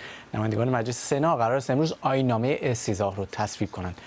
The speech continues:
آقای ترامپ سومین رئیس جمهوری در تاریخ آمریکاست که استیضاح می‌شود.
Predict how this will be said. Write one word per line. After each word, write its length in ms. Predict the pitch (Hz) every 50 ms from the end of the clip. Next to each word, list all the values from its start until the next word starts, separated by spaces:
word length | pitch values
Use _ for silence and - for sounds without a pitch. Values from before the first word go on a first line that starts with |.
| - - - - -
آقای 140 | 107 107
ترامپ 280 | 107 - 117 110 110 107
سومین 520 | - - - 117 113 107 117 110 110 107
رئیس 200 | 104 101 101 98
جمهوری 280 | - - 101 101 104 104
در 140 | 98 92 95
تاریخ 380 | - - - 117 117 131 -
آمریکاست 480 | 139 135 127 123 120 - 127 120 - -
که 140 | - 113 104
استیضاح 460 | 101 - - 123 117 113 131 123 107
می‌شود. 300 | 107 - - 98 98